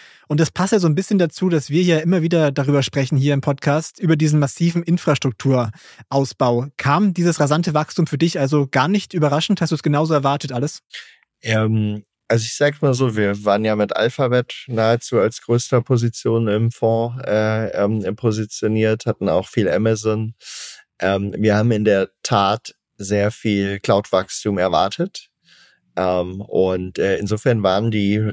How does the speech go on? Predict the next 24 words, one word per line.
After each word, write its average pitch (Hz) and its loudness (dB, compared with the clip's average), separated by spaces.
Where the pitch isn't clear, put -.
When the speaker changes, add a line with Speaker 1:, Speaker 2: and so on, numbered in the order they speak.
Speaker 2:
Resultate, 98 0
und 95 -6
wir 92 -2
waren 92 0
nicht 110 -4
bei 101 2
Microsoft, 101 -2
äh, 95 -6
äh, 95 -6
investiert, 98 -4
nicht 101 -8
bei, 92 -2
äh, 87 -4
bei, 82 -2
bei 90 2
Meta, 101 -2
kamen 117 2
insofern 110 0
in 120 0
der, 110 2
in 139 0
der 117 2
Richtung 143 0
rein, 117 0